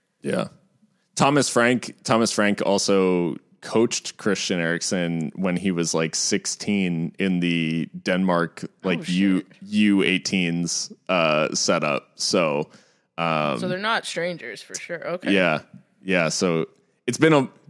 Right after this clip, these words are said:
Speaker 1: been quite a while, uh, since they've worked together, but, um,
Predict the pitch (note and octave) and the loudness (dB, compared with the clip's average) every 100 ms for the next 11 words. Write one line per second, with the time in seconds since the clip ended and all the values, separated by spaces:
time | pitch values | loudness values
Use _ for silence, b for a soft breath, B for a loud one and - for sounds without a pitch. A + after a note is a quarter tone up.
0 | - D3 B2+ D3+ B2 A2 A2 F#2+ F#2 A2+ | 2 4 6 6 6 6 6 4 2 0
1 | - G#2 G2 F#2 E2 - A2+ G2 - G2 | -2 2 4 4 2 2 2 0 2 0
2 | F2 G#2+ G#2 G2+ F2 D2+ D2+ E2 - G#2 | 2 0 0 0 0 2 0 -2 -2 2
3 | D#2+ - - F2+ F2 C2 G1+ B1 A#2 | 2 0 -4 -4 -2 -2 -4 -6 -10